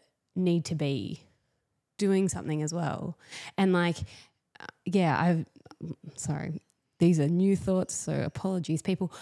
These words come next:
But, like, <laughs> yeah, if you're coming from that environment where, you know, maybe you've done a course beforehand, which we didn't, um, and, you know,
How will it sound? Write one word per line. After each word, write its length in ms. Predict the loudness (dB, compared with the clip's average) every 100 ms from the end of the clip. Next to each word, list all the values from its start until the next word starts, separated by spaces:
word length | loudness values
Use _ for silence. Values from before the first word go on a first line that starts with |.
| -4
But, 140 | 0 2
like, 160 | 0 -4 -14
<laughs> 220 | _ _ 0
yeah, 140 | 2
if 180 | 2 0
you're 60 |
coming 320 | 0 0 0 -2
from 280 | -2 -2 0
that 140 | -2
environment 680 | -2 0 0 0 0 -2 -4
where, 520 | 0 2 2 2 -2 -2
you 140 | -2
know, 280 | 0 0 -4 -6 _
maybe 320 | 2 4 2
you've 220 | 2 2 2
done 180 | 2
a 80 | 2
course 380 | 2 0 0 -2
beforehand, 600 | -2 -2 0 0 0 -4
which 140 | -8 -4
we 80 | 0
didn't, 360 | 2 2 -2 -10 -14 -2
um, 340 | 2 6 6 4 0
and, 480 | 0 2 2 2 -2 -8 _ _ _ -2
you 120 | 2 4
know, 220 | 2